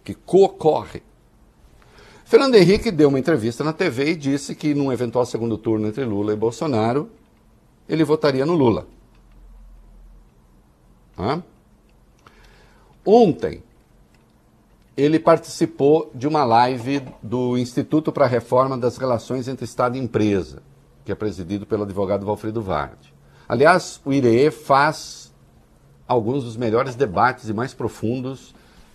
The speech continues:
eh, que estão aí nas redes sociais. Acompanhem. Estavam lá Fernando Henrique Cardoso, o ex-ministro Raul,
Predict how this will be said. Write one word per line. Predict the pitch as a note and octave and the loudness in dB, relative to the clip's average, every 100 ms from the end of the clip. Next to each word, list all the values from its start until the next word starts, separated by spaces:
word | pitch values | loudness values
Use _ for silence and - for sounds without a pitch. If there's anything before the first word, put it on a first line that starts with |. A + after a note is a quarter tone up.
| _ _ - | _ _ -4
eh, | G#2 G2 | -2 -2
que | - | -4
estão | A2+ A#2 | -6 -4
aí | A#2+ | -2
nas | A#2 A#2 | -4 -6
redes | A#2+ | -8
sociais. | C3+ - - - - - _ _ _ _ _ _ _ _ | -8 -8 -8 -10 -20 -20 _ _ _ _ _ _ _ _
Acompanhem. | - A2+ C3+ A#2+ - E2+ D2 C2+ - _ _ _ _ _ _ _ _ _ _ _ _ _ _ _ _ _ _ - - | -12 -6 -6 -4 -2 -2 -4 -12 -20 _ _ _ _ _ _ _ _ _ _ _ _ _ _ _ _ _ _ -16 -10
Estavam | A#2 E3+ D#3+ C#3+ | 4 8 8 6
lá | A#2 | 2
Fernando | F#2 C3 D3+ F#3 | 2 0 0 2
Henrique | D#3+ D3 | 0 2
Cardoso, | C#3+ G#2+ B2 D#3+ - - _ | 0 2 2 2 0 -14 _
o | - C3+ | 0 2
ex-ministro | C3 C3 B2+ A#2+ A#2 | 2 0 -4 0 2
Raul, | A#2 | 4